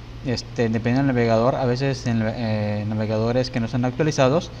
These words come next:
no permite seleccionar el estado, ¿de acuerdo?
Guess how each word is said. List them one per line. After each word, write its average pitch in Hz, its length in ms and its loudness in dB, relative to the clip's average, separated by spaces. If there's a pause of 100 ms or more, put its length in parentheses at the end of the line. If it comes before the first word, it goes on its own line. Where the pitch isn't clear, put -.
(380)
no 123 120 2
permite 127 420 2
seleccionar 110 720 -2 (100)
el 110 100 -4
estado, 135 380 0 (520)
¿de 110 60 -4
acuerdo? 113 360 0